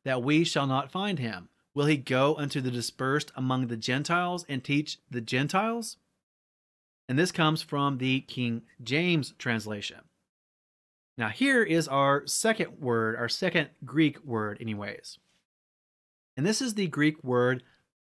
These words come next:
"Helen." And this comes from Strong's G one six seven two. And Strong's defines Helen as a Hellen, Grecian or inhabitant of Hellas, by extension a Greek-speaking person,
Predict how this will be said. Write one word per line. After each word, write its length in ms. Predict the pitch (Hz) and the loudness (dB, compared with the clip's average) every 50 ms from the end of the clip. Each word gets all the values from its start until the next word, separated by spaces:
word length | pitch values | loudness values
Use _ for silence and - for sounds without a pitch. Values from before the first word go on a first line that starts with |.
| - | -8
"Helen." 460 | - 170 175 165 131 104 - - - - _ _ _ _ _ _ _ _ _ _ _ _ _ _ - | -2 2 2 2 2 0 -4 -8 -18 -20 _ _ _ _ _ _ _ _ _ _ _ _ _ _ -6
And 180 | 131 120 120 143 | -2 0 2 2
this 160 | 190 190 - | 2 0 0
comes 340 | - 175 151 147 147 156 - | 0 0 0 0 0 -2 -4
from 200 | - 135 127 120 | -4 -4 -4 -4
Strong's 600 | - - - 135 131 131 131 131 131 123 - - - 123 | -4 -4 -2 0 0 2 2 0 0 -2 -6 -10 -14 -8
G 420 | - 139 139 156 170 175 175 - - | -2 2 2 4 4 2 2 -2 -6
one 320 | 131 123 127 139 147 156 160 | -6 -4 -2 0 0 0 0
six 400 | - - - 143 139 139 - _ _ | -2 -2 -2 -2 -4 -4 -8 _ _
seven 440 | - - - 127 113 113 117 113 110 | -8 -6 -2 -2 -2 0 -2 -4 -6
two. 400 | - - - 208 190 127 101 - _ _ _ _ _ _ _ _ _ _ _ _ _ _ _ - | -4 -4 0 0 0 0 0 -4 _ _ _ _ _ _ _ _ _ _ _ _ _ _ _ -6
And 120 | 127 127 120 | -4 -4 -4
Strong's 360 | - - 220 240 240 233 233 | -2 -2 0 2 2 0 0
defines 480 | - 208 - 180 160 151 151 147 143 - | -2 -4 -2 0 0 2 2 0 0 -4
Helen 580 | - - - 202 214 196 160 131 123 131 135 - | -8 -6 -4 -2 -2 0 0 0 0 -2 -4 -2
as 400 | 131 120 120 120 120 123 117 - _ _ _ _ _ _ - | -2 2 2 4 4 2 0 -2 _ _ _ _ _ _ -6
a 100 | 135 139 | -4 -4
Hellen, 520 | 131 - 233 247 233 175 127 104 98 - - _ _ _ _ - | -4 -2 -2 -2 0 0 -2 -2 -4 -10 -20 _ _ _ _ -2
Grecian 380 | 135 143 165 165 - 180 180 175 | 2 2 2 2 2 0 0 0
or 200 | - 147 147 151 | 0 0 0 0
inhabitant 680 | 147 127 - 151 156 165 175 165 - - 175 170 165 - - | 0 -2 -4 -2 -2 -2 -2 -4 -4 -2 -4 -4 -4 -6 -4
of 320 | - 131 135 135 139 131 123 _ | 0 2 2 2 2 0 -4 _
Hellas, 500 | - 165 170 160 123 - - - - - _ - - - _ _ - | -4 -2 -2 -2 -2 -4 -8 -12 -16 -16 _ -20 -20 -20 _ _ 0
by 140 | 147 156 160 | 2 4 4
extension 520 | 156 - - - 208 208 - - 202 196 - | 4 0 0 -2 -2 0 0 -2 -2 -2 -2
a 240 | 160 170 175 175 175 | 0 2 4 4 2
Greek-speaking 1000 | 143 123 - - 156 185 196 190 - _ _ - - - 165 165 165 175 170 165 | 2 -2 0 2 4 4 4 2 -4 _ _ -12 -4 0 2 2 2 2 -2 -2
person, 500 | 165 - - 170 165 - - 101 95 95 | -2 -2 0 0 0 0 -4 -8 -10 -12